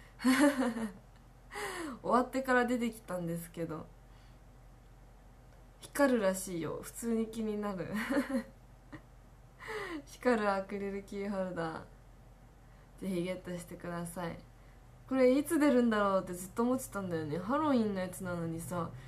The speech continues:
なかなか出ないなと思ってたら、まさかのハロウィン終わってから出てきました。まあ、よ-、ギリ夜か。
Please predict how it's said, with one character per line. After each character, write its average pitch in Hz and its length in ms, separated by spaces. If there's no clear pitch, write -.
な 202 60
か 233 100
な 240 140
か 240 140
出 240 120
な 220 180
い 190 80
な 185 300
と 180 100
思 175 120
っ - 20
て - 180
た 175 80
ら、 - 120
ま 196 160
さ 220 140
か 220 140
の 202 160
ハ 247 160
ロ 240 80
ウ - 20
ィ 202 40
ン - 100
終 - 60
わ 180 160
っ 190 60
て - 120
か 190 160
ら 180 160
出 175 120
て 170 140
き - 140
ま - 240
し 170 80
た。 - 140
ま 185 100
あ、 175 40
よ-、 175 140
ギ 262 160
リ 233 180
夜 190 240
か。 - 280